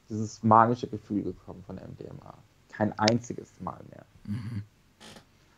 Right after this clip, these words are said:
Speaker 1: Und wir reden im Zeitraum von achtundvierzig Stunden
Speaker 2: Du
Speaker 1: und einer Einnahme von insgesamt zwei Milligramm, äh, von zwei Gramm M D M A.
Speaker 2: Du hast achtundvierzig Stunden versucht, intravenös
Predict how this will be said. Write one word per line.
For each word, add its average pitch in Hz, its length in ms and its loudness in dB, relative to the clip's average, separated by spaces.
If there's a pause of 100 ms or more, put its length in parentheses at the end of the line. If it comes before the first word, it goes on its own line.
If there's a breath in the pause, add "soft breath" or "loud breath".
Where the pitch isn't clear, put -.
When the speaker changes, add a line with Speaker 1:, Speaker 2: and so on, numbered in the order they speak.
Speaker 1:
Und 123 120 4
wir 123 120 10
reden 147 200 12
im 123 140 4
Zeitraum 139 480 6
von 123 180 -2
achtundvierzig - 800 -6
Stunden 147 640 -2 (540 soft breath)
Speaker 2:
Du 139 120 4
Speaker 1:
und 147 120 2
einer 107 320 0
Einnahme 156 880 -2 (480)
von 113 120 4
insgesamt 110 600 2
zwei 117 300 8
Milligramm, 104 580 2
äh, 107 160 8
von 110 260 -2
zwei 107 280 2
Gramm 107 280 0
M 98 140 -6
D 104 140 -4
M - 140 -10
A. - 180 -12 (2250 soft breath)
Speaker 2:
Du 120 100 -2
hast 113 240 -2
achtundvierzig 151 760 -4
Stunden 143 520 -4
versucht, 123 640 -6
intravenös 127 1000 0